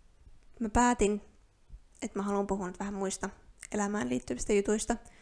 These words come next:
Ja yksi, mikä on nyt aika konkreettisesti mun elämässä läsnä, on, ö, no, prokrastinaatio, mistä mä just puhuin, ja tämmönen aikaansaamattomuus. Siis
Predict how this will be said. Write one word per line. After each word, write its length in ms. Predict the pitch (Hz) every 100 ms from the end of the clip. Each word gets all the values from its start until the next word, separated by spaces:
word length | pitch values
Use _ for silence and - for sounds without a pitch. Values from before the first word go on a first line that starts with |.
| - - - -
Ja 140 | 220 214 208 208 208 208 196 - - - -
yksi, 420 | 262 302 - - -
mikä 360 | 214 208 196 190
on 120 | 190
nyt 120 | 190
aika 180 | 190 190
konkreettisesti 720 | 196 196 190 - 202 214 208
mun 140 | 196
elämässä 440 | 202 202 196 - 190
läsnä, 360 | 208 - 220 - 208
on, 160 | 208 196 202 - - - - - - - - -
ö, 300 | - 220 202 -
no, 180 | 233 -
prokrastinaatio, 1000 | - 226 190 226 - 240 233 240 254 247
mistä 260 | 202 -
mä 40 | 196
just 240 | 196 -
puhuin, 360 | 226 240 247 247 - - - -
ja 220 | 226 190
tämmönen 540 | 196 196 190 190 - - -
aikaansaamattomuus. 1000 | 190 190 208 220 226 220 - 240 247 - - - - - -
Siis 340 | - 214 -